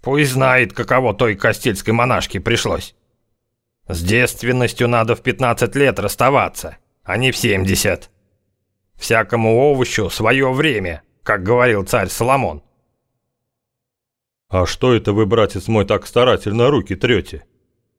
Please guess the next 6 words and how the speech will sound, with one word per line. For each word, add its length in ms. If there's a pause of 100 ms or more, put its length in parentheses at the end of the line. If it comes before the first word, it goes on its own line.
(680)
«Слабаком 720
парень 340
оказался. 680 (680)
Уделался 760
от 100
страха, 600